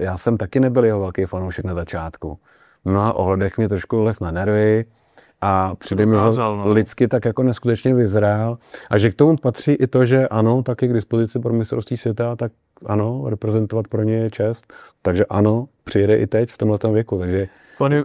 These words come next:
Speaker 2: jako fakt úkaz v
Speaker 1: No.
Speaker 2: tomhle směru,
Speaker 1: No.
Speaker 2: jo, přece
Speaker 1: No.
Speaker 2: jenom, když to člověk vidí, protože přesně jedna věc je věk, druhá věc je, já přece nemám absolutně potřebu si
Speaker 1: Mhm.
Speaker 2: cokoliv dokazovat, vyhrál jsem to, to, to, že jo, a, ale, ale strašně mi z něj čiší prostě to, jako ten hokej baví,
Speaker 1: Mhm.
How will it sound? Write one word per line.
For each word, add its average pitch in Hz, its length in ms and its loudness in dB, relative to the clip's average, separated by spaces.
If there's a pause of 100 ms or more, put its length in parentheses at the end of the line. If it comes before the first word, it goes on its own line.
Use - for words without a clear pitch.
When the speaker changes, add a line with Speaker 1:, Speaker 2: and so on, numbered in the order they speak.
Speaker 2:
jako 139 180 0
fakt 135 180 0
úkaz 135 340 -2 (100)
v - 60 -20 (140)
Speaker 1:
No. 107 60 0
Speaker 2:
tomhle 110 180 -2
směru, 110 360 -8
Speaker 1:
No. 104 100 0
Speaker 2:
jo, 117 260 -2
přece - 260 -6
Speaker 1:
No. 120 60 -2
Speaker 2:
jenom, 120 260 -2
když 120 160 -4
to 120 100 -6
člověk 120 300 -4
vidí, 120 260 2
protože 120 320 -4
přesně - 360 -6
jedna 117 480 -2
věc 117 220 -4
je 123 60 -2
věk, 117 260 0
druhá 120 280 0
věc 117 240 -2
je, 113 320 2
já 117 180 0
přece - 260 -6
nemám 113 200 0
absolutně 117 380 -2
potřebu 117 340 -8
si - 100 -16
Speaker 1:
Mhm. 113 40 -12
Speaker 2:
cokoliv 120 280 2
dokazovat, 117 640 0 (320)
vyhrál 117 340 0
jsem 120 160 -4
to, 117 120 -4
to, 117 140 -4
to, 113 280 -2
že 123 80 -4
jo, 120 260 -4 (400)
a, 117 440 -2
ale, 113 580 0
ale 120 420 -2 (640)
strašně 123 480 -4
mi 120 120 0
z 120 60 -2
něj 120 160 0
čiší 123 320 -8
prostě 120 360 -6
to, 127 100 -4
jako 120 180 0
ten 131 120 0
hokej 135 240 2
baví, 120 420 0
Speaker 1:
Mhm. 113 280 -10